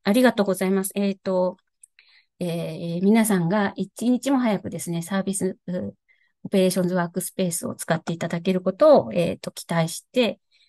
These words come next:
えー、ますということですね。はい。ということで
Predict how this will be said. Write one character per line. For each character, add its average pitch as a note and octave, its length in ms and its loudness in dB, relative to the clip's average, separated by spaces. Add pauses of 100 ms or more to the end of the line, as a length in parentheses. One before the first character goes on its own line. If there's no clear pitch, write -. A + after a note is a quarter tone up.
(160)
え E3 180 -4
ー、 E3 60 -4
ま E3 160 0
す - 140 -4
と - 180 -18
い F3 40 -12
う F3 40 -16
こ - 100 -20
と - 80 -20
で E3+ 80 -12
す - 120 -6
ね。 G#3+ 220 -2 (260)
は - 160 -12
い。 B3 200 -12 (1300)
と G#3+ 80 -4
い A3 100 2
う G#3+ 60 -4
こ G#3 120 -8
と F3+ 140 -4
で A3 360 0